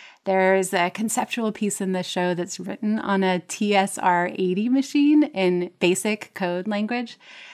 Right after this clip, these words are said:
There's also erasure poetry and video works and sculptural installations. And tomorrow's opening reception, which is from four thirty to seven thirty, that will include some poetry and spoken word performances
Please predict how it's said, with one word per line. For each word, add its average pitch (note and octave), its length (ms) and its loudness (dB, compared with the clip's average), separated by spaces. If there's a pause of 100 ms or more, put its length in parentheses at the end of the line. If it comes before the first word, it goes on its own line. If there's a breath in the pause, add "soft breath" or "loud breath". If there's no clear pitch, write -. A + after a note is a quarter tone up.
(140)
There's A3 220 2
also C4 240 -2
erasure C#4 440 0
poetry F3+ 680 -4
and G3 300 -2
video A3+ 300 2
works F#3 340 0
and E3 260 0
sculptural A3+ 460 -2
installations. E3 920 -6 (400 loud breath)
And A#3 540 4 (100)
tomorrow's C4 760 -2
opening A3+ 320 -2
reception, F3 680 -6
which F#3 220 -6
is F3 240 -4
from F3 500 -4
four G3 260 0
thirty F#3+ 440 -2
to G3 80 -4
seven E3+ 360 -2
thirty, D#3+ 400 -10 (340 loud breath)
that G#3+ 180 2
will A3+ 140 0
include F#3+ 680 0
some F#3 180 -4
poetry F#3+ 640 -2
and F3 300 -4
spoken F3 480 -4
word E3+ 220 -8
performances F#3+ 880 -2